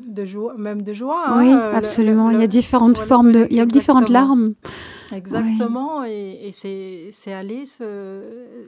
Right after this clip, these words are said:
Speaker 1: j'avais l'impression de, de retourner chez moi. Je l'ai encore à chaque fois que, que je pars dans le
Speaker 2: Mm.
Speaker 1: désert, c'est je rentre chez moi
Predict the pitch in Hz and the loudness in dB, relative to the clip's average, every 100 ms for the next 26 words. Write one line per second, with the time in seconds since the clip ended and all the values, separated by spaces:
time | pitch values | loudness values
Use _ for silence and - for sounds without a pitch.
0 | 247 226 226 226 240 254 311 285 - 247 | -18 -18 -18 -14 -12 -10 -10 -12 -14 -16
1 | - 262 269 226 214 208 202 202 214 208 | -10 -8 -8 -8 -10 -10 -14 -14 -12 -12
2 | 240 262 240 233 247 202 180 _ _ _ | -16 -12 -12 -12 -16 -16 -18 _ _ _
3 | _ _ _ _ _ _ _ _ 214 202 | _ _ _ _ _ _ _ _ -14 -12
4 | 185 240 214 190 208 196 220 214 202 - | -12 -12 -14 -14 -20 -20 -20 -20 -20 -20
5 | 220 _ 185 196 - 214 214 214 220 220 | -20 _ -20 -18 -8 -4 -2 -2 -2 -4
6 | 208 - 220 208 - - 190 226 240 233 | -6 -14 -16 -16 -18 -18 -14 -14 -14 -20
7 | - 208 202 220 254 | -18 -14 -14 -14 -14